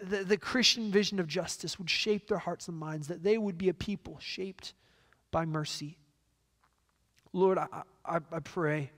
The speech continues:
for our world in this time of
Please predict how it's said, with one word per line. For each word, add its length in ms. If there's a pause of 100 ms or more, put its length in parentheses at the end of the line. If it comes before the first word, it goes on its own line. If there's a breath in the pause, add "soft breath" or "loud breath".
(560 soft breath)
for 200
our 360
world 540
in 100
this 240
time 340
of 160